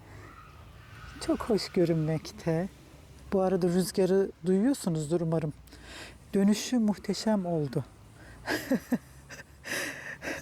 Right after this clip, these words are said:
Ağlayışlarını duyuyorsunuzdur. Bu Hüsnü Yusuf sanki açacakmış gibi bir his var içimde. Şöyle bakarsanız sanki açacak olabilir.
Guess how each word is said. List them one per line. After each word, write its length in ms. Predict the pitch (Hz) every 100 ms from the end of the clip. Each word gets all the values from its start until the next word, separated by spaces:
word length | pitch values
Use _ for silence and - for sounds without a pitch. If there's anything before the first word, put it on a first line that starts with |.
| -
Ağlayışlarını 1080 | 240 226 220 208 202 208 - 208 202 233 202
duyuyorsunuzdur. 840 | 220 226 214 - 180 156 - 175 - -
Bu 180 | 208 233
Hüsnü 440 | 220 202 - 214
Yusuf 340 | 208 - 302 -
sanki 420 | - 262 220 240
açacakmış 640 | 220 226 294 349 - 214 -
gibi 300 | 202 185 170
bir 180 | 220 - - - - -
his 220 | 233 -
var 100 | 190
içimde. 720 | 170 - 175 160 175 214 269 - - - - - -
Şöyle 380 | - 208 185
bakarsanız 680 | 196 185 254 269 - 196 247
sanki 420 | - 277 180 -
açacak 480 | 240 - 175 175 -
olabilir. 800 | 220 208 196 190 180 196 240 -